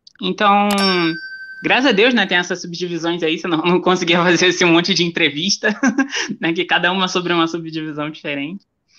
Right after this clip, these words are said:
Mas, enfim, quando, em geral, quando eu faço essas entrevistas, né,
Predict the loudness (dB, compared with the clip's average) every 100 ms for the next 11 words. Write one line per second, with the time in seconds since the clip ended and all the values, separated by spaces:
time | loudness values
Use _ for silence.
0 | -20 _ _ -2 2 2 4 2 2 2
1 | 2 2 -4 -2 0 2 4 4 2 0
2 | -4 0 0 -2 -4 -4 -2 -4 -8 -14
3 | -10 -6 -4 -4 -2 -2 -2 -2 0 0